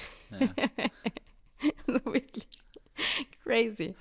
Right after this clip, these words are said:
Speaker 1: Ah ja, klar.
Speaker 2: Ähm, ja, und dann dachte ich mir irgendwann, wir kaufen halt grad so viel fürs Haus und so,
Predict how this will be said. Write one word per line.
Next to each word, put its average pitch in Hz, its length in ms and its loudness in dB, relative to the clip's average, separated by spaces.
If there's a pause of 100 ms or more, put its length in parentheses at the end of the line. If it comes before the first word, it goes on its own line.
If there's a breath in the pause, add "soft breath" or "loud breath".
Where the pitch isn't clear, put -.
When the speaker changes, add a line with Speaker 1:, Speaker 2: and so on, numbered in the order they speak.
(160 loud breath)
Speaker 1:
Ah - 100 -2
ja, 135 160 2
klar. 139 220 -2
Speaker 2:
Ähm, 196 480 2
ja, 240 320 4
und 180 60 2
dann 190 120 2
dachte 233 220 -2
ich 220 100 -6
mir 214 140 2
irgendwann, 190 560 0 (1120)
wir 185 140 0
kaufen 208 300 0
halt 190 120 0
grad 190 220 -2
so 208 120 -4
viel 208 160 -2
fürs - 300 -4
Haus 190 240 0
und 190 160 -2
so, 185 160 2